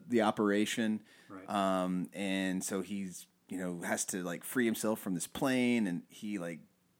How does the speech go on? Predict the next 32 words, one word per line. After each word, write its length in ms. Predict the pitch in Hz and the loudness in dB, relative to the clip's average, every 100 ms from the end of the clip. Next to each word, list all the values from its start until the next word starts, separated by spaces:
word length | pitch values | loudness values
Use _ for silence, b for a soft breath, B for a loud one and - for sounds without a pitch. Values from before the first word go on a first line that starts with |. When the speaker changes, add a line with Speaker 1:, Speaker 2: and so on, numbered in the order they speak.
| - - | -16 -8
Speaker 1:
um, 420 | 95 82 78 - _ _ _ | -6 -4 -6 -8 _ _ _
pulls 260 | 135 120 - | 2 2 0
the 400 | 98 87 82 80 _ | -4 -4 -4 -8 _
emergency 480 | 104 117 120 117 117 | 0 2 2 0 -4
hatch, 320 | - 107 110 | 0 0 0
and 100 | 104 | -2
the 40 | 98 | -2
door 240 | 110 104 | -2 -2
flies 320 | 113 101 101 | -4 -4 -4
out, 240 | 95 101 98 | -4 -2 -4
and, 100 | 87 | -6
like, 240 | 85 - B B B | -10 -14 B B B
you 100 | 123 | 0
know, 360 | 107 98 95 85 | 2 2 0 -2
it's 140 | 92 - | -4 -2
that 160 | 92 | -2
whole 160 | 120 107 | -2 -4
typical, 400 | - - - 98 | -6 -8 -8 -6
like, 140 | 87 | -4
"Oh, 100 | - | -2
everything's 320 | 82 156 156 123 | -2 0 0 0
getting 160 | 117 | -2
sucked 380 | 120 - - - | 2 4 4 4
out 140 | 151 143 | 0 2
of 60 | |
the 120 | 143 | 2
airplane," 420 | 139 135 135 123 120 | 2 2 0 0 2
and 80 | 117 | 2
he's, 160 | 107 | 0
like, 100 | 107 | -4
hanging 380 | - 123 123 120 | -4 -4 -2 -2
on. 400 | 120 120 117 | -2 -2 -2